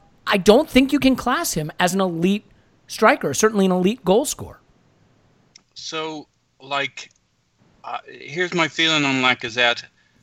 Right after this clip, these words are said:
Speaker 2: Uh, I, I, I wouldn't take major issue with it, but I think, uh,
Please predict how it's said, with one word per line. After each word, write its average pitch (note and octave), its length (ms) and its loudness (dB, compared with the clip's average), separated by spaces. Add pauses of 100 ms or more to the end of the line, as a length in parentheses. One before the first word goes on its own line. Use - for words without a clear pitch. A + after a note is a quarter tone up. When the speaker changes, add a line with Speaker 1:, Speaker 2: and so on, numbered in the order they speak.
(120)
Speaker 2:
Uh, A2+ 180 -4
I, C3 180 0 (380)
I, B2 240 -2
I C3 60 -4
wouldn't D3+ 260 -2
take C#3+ 160 2
major B2+ 680 2
issue A2+ 340 -4
with G#2 160 -8
it, G#2 100 -10 (440)
but C3 100 0
I B2+ 80 2
think, D3+ 340 0 (840)
uh, A#2+ 380 4